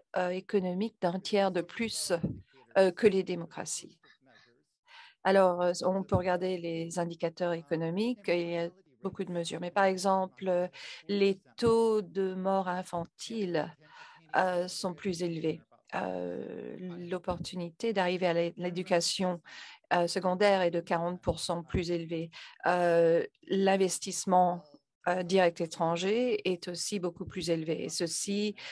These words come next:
euh, a à voir avec l'attente de vie. Et dans les démocraties, euh, en Afrique, c'est, elles ont été de neuf ans plus longues que,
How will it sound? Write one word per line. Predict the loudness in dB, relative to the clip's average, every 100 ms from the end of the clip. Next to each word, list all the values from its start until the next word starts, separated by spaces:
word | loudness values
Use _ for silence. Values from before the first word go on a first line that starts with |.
| -14 -14 2
euh, | 4 6 4 2
a | 2 0
à | 0
voir | 0
avec | 0 -2 0
l'attente | 0 2 0 0 -2
de |
vie. | -6 -4 -4 0 0
Et | -2
dans | 4 4
les | 4
démocraties, | 2 0 0 -4 -4 -4 -4 -10 -8 -6 -6 -6 -2
euh, | 0 0 -2 -2 -2
en | -2 -2 -2
Afrique, | -6 -6 -6
c'est, | -4 -2
elles | 0 0
ont |
été | -2 -2 -6
de | -4 -2
neuf | 4 4
ans | 4 0
plus | -4 -4
longues | 0 0 0 -2
que, | 8 8